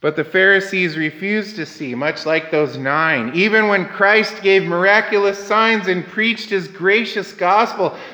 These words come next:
they would not recognize him as the Christ, as the anointed one. The Mashiach is what it is where we get the word Messiah.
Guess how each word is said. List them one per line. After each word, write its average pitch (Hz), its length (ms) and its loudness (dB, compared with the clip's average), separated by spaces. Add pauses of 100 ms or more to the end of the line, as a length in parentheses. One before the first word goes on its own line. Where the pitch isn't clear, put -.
they 190 180 6
would 202 200 4
not 190 400 2
recognize 185 720 2
him 190 160 -4
as 185 180 0
the 170 120 -6
Christ, 208 680 0
as 170 220 -2
the 180 160 -2
anointed 196 560 -2
one. 180 180 0
The 175 80 -2
Mashiach 185 840 -2
is 160 220 -6
what 180 140 0
it 175 100 -2
is 180 220 -2
where 180 120 0
we 180 100 0
get 180 120 -2
the 185 80 -6
word 190 180 2
Messiah. 196 800 2